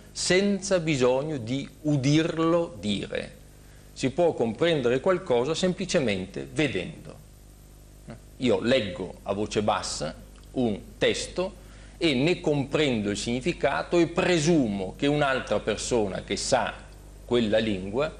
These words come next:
leggendo per conto proprio, comprenda lo stesso significato che comprendo io. Questo, che per noi è assolutamente banale, normale, è in realtà il prodotto di una colossale rivoluzione culturale.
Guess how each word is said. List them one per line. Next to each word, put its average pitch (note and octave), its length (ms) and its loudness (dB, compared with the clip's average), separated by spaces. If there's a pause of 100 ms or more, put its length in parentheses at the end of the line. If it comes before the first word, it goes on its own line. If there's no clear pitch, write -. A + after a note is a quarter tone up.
(120)
leggendo A#2+ 960 0
per A#2+ 220 0
conto B2 340 -2
proprio, A#2+ 520 0
comprenda D3 580 0
lo A2 100 2
stesso C3+ 320 0
significato D3+ 580 0
che D3+ 140 -6
comprendo A2 480 -2
io. - 320 -12 (1120)
Questo, G3 260 4
che B2 140 0
per C#3+ 140 2
noi D#3 260 4
è A#2 40 4
assolutamente B2 840 0
banale, F#2+ 640 0
normale, F#2+ 720 -2
è D#3+ 80 0
in C3+ 280 0
realtà C3 580 0
il D#3 120 -4
prodotto A#2 480 -2
di A#2 100 -6
una A2+ 200 0
colossale A#2 920 0
rivoluzione C#3 800 0
culturale. - 680 -8